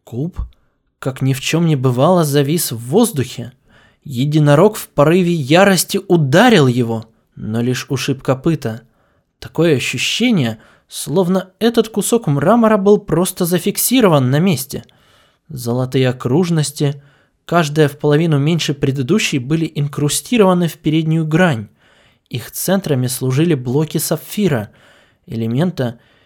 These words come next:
из которого мало того, что, судя по всему, было сделано ядро куба, так он ещё и попросту не мог быть соединением алюминия и кислорода.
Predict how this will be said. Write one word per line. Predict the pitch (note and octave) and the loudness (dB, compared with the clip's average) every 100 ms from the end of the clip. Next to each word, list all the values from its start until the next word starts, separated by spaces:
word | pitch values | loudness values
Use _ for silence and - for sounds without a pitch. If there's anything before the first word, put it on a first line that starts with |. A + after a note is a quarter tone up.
| _ _ | _ _
из | C#3+ - | -12 -10
которого | - C#3+ E3 D#3 D#3 | -8 -6 -4 -2 -2
мало | D3 C#3 G3 B3 A3+ | -2 0 0 0 -2
того, | - G#3 G#3 | -2 0 0
что, | - - F#3+ F3 - C#3 | -4 -4 -4 -4 -8 -16
судя | - - - - E3 D#3 | -14 -14 -12 -4 0 0
по | D#3 | -2
всему, | - F3 F3 D#3 | -2 -2 0 -2
было | C3+ E3+ D#3 | 0 0 0
сделано | - E3+ E3 D3+ | 0 0 2 0
ядро | C#3+ B2+ D#3 F#3 D#3 | -2 0 0 2 0
куба, | - A#2+ A#2 A2+ _ _ _ _ _ _ - | -2 -6 -6 -8 _ _ _ _ _ _ -8
так | C3+ - - | -8 -8 -2
он | A#3 | 0
ещё | G#3 G3+ - A#3 | 2 0 0 0
и | G#3+ | 0
попросту | G3+ - B3 G#3+ G#3 - G#3+ | -2 0 0 2 0 2 0
не | G3+ | 2
мог | G#3 G3+ | 2 0
быть | E3+ G3+ | 0 -2
соединением | - - G3 F3+ G3 G3 G3 F#3+ F#3+ | -2 -4 -2 0 0 2 2 0 0
алюминия | D#3 E3 F3 F#3+ F#3 | 0 2 2 2 0
и | F#3 D#3+ | -2 -8
кислорода. | - - F#3 F#3+ A3+ C3+ A#2+ | -6 -4 2 4 4 2 -4